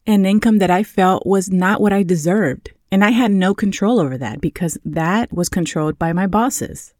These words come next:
Whereas in this business, I can show up. My career is something that I find fulfilling. It's something that I enjoy. It's something that is taking care of me and my health first. And I get to help other people with that.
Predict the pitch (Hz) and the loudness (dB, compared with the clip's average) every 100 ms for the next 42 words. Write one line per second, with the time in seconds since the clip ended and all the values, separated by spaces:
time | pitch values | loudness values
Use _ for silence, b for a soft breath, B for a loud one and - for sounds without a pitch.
0 | _ - 208 208 190 185 - 160 226 294 | _ 4 6 6 4 2 -2 0 2 2
1 | - 156 - 156 151 - 185 180 175 - | 0 -2 0 -2 -2 -2 -4 -2 -4 -2
2 | 233 254 175 147 160 _ 196 196 208 180 | 0 2 2 0 -4 _ -2 0 2 4
3 | 214 277 190 - 180 - 180 180 175 165 | 4 4 2 0 -2 -2 -2 0 -2 -2
4 | 180 - 180 175 151 - 190 208 151 139 | -4 -4 -4 -4 -8 -4 0 0 0 -2
5 | 180 - _ 180 - 185 180 185 170 170 | -4 -8 _ -6 -4 -2 -2 -2 -2 0
6 | 156 156 143 185 196 147 143 180 - - | 0 0 0 2 2 2 -2 -6 -8 -6
7 | 175 - 196 208 180 170 165 143 - 202 | -4 -2 -2 0 0 0 0 -2 -4 -4
8 | 214 220 - 190 170 - 165 165 170 180 | 2 2 2 -2 -2 -2 -2 -2 0 0
9 | 170 151 143 - 151 156 - - 190 170 | 0 0 -2 -4 -4 -4 -10 -8 -2 -2
10 | 131 - - - _ - 202 226 233 202 | -2 -6 -12 -20 _ 0 2 2 0 -2
11 | 214 208 185 165 - 196 175 131 - - | -2 0 -2 -2 -2 -2 -2 -2 -6 -12
12 | - | -12